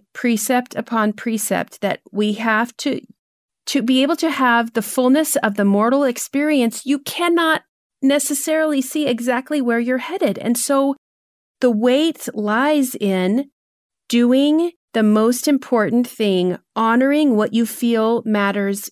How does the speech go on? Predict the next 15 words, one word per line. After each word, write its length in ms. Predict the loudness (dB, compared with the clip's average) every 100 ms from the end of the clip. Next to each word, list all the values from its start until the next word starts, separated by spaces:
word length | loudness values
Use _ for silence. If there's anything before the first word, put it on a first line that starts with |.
| _ -2
in 440 | 2 4 2 0
this 460 | -6 -2 0 -2 -6 -4
moment. 500 | -2 0 -2 -6 -4
And 120 | 0
if 160 | 0 -2
in 260 | 0 2 2
this 260 | 0 0
moment 360 | 0 2 0 0
it's 200 | -2 -2
important 460 | -2 0 0 0 -2
for 80 |
you 180 | -2 -2
to 80 | -2
say 280 | -2 -2 0
no, 360 | 0 0 -2